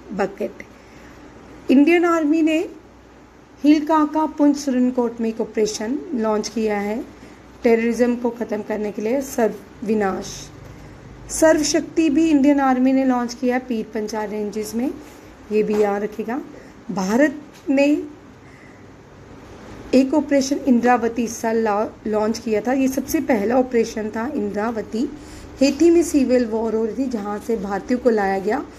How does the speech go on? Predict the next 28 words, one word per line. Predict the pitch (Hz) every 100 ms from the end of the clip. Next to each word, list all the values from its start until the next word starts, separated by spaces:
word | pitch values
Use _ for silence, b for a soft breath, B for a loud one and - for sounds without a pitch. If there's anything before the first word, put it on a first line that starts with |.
| B B -
operation | 208 233 214 269 294 247
इंद्रावती | 208 196 196 196 - 196
के | 202 262 415 - - - - - - - - - - - -
according। | - 190 - - - - B B B
सूडान, | - - 294 262 285 311 339 -
सू-, | - 277 220
last | 254 240 277 285
year | 311
सूडान | 294 254 226 226 247
में | 262 254
भी, | 247 285 - - B B B -
अ, | 226 220 214 - -
भारतीय | 220 233 233 269 285 285
लोगों | 285 226 208
को | 226 247
वापस | 226 208 202 226 220
लाया | 208 202
गया, | 196 226 302 B B -
उसके | 262 262 339
लिए | 320 320
Government | 247 247 240
of | 233 226
India | 226 208 208
ने |
एक | 202
operation | 220 214 226 226 269
launch | 240 226 220
किया | - 233 226